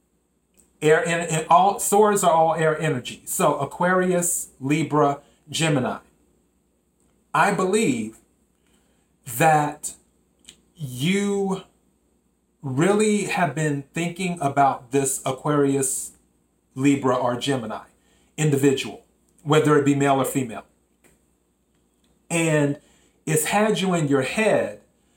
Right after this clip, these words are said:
because you connect with them so much on an intellectual level because they stimulate your mind. But you know, in your heart of hearts, it just, it more than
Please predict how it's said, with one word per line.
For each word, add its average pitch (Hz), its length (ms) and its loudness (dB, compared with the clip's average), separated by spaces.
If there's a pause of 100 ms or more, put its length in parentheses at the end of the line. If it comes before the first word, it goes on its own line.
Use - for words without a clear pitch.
(520)
because - 1120 0 (280)
you 175 240 -2
connect 170 800 -4
with 147 440 -4
them 143 180 0
so 139 320 0
much 156 360 -2
on 131 180 0
an 131 80 -6
intellectual 135 720 -2
level 107 300 0
because 139 400 -4
they 131 140 0
stimulate 127 640 -6
your 117 140 -10
mind. 135 340 0 (720)
But 143 260 -2
you 135 160 0
know, 139 580 2 (300)
in 147 200 0
your 131 160 4
heart 147 300 2
of 123 140 -4
hearts, - 720 0 (960)
it 160 180 -4
just, 139 580 0 (1300)
it 156 200 -2
more 156 260 2
than 135 240 0